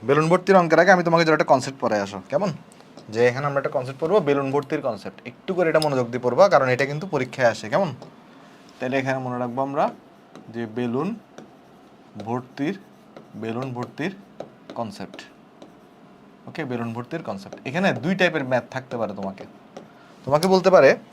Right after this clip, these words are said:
তুমি হচ্ছে একটা সিলিন্ডার নিবা, ওই জিনিসটা বুঝো। দুইটা, দুইটা পয়েন্ট এখানে বলতে পারে। একটা হচ্ছে সিলিন্ডার দ্বারা কয়টা বেলুন পূরণ করা যাবে, কি করতে পারে যে ওই সিলিন্ডার দ্বারা। তোমাকে প্রশ্ন এখানে বলতে পারে,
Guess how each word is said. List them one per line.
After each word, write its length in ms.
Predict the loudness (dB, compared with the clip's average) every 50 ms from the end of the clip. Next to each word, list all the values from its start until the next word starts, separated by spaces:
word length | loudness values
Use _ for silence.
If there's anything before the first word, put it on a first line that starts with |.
| -20 -12 -8
তুমি 160 | -4 -2 0 -2
হচ্ছে 260 | -2 -4 -2 2 4 4 4 4 0 -12 -16 -18 -18 -16 -18 -16 -12 -12
একটা 120 | -6 -6 -6 -4
সিলিন্ডার 380 | -2 0 0 2 4 6 4 4 4
নিবা, 180 | 2 4 4 4 2 2 -8 -20 -20 -20 -20 -20 -12 -6
ওই 60 | -4
জিনিসটা 240 | -4 -2 0 0 -2 0 -2
বুঝো। 180 | -4 -4 -6 -8 -10 -16 -20 -20 -20 -20 -20 -20 -20 -20 -20 -20 -20 -20 -20 -20 -16 -10 -8
দুইটা, 180 | -4 0 0 0 0
দুইটা 180 | 0 4 4 4 6 8
পয়েন্ট 180 | 6 6 6 4
এখানে 160 | -2 -2 -2 -2 -4
বলতে 160 | -4 -8 -6 -6 -6
পারে। 120 | -6 -6 -8 -16 -18 -14 -6 -6 -6
একটা 120 | -4 -2 -4
হচ্ছে 220 | -4 -4 -4 -4 -4 -4 -4 -8 -12 -20 -20 -20 -20 -20 -20 -12
সিলিন্ডার 460 | -4 -2 0 0 2 4 6 6 6 8 8
দ্বারা 160 | 6 8 8 8 6
কয়টা 200 | 6 8 8 6 6
বেলুন 180 | 4 2 0 -4 -6
পূরণ 200 | -6 -4 -2 -2 0 4
করা 120 | 6 6 8 6
যাবে, 140 | 6 2 2 -2 -6 -14 -16 -16 -16 -16 -20 -20 -20 -12
কি 80 | -8 -4 -2 -2
করতে 180 | 0 0 0 2
পারে 140 | 2 2 2 0 -4 -16 -20 -20 -14 -6 -4
যে 60 | -2 2 4
ওই 80 | 4 4 4 4
সিলিন্ডার 360 | 0 0 0 2 4 2 2 2 0
দ্বারা। 160 | -6 -8 -8 -10 -14 -20 -20 -20 -20 -20 -20 -20 -20 -20 -20 -20 -20 -14
তোমাকে 200 | -10 -8 -8 -6 -6
প্রশ্ন 180 | -8 -10 -10 -12 -12 -12 -12
এখানে 160 | -10 -8 -6 -2 0
বলতে 160 | 0 2 2 2 2
পারে, 140 | 2 2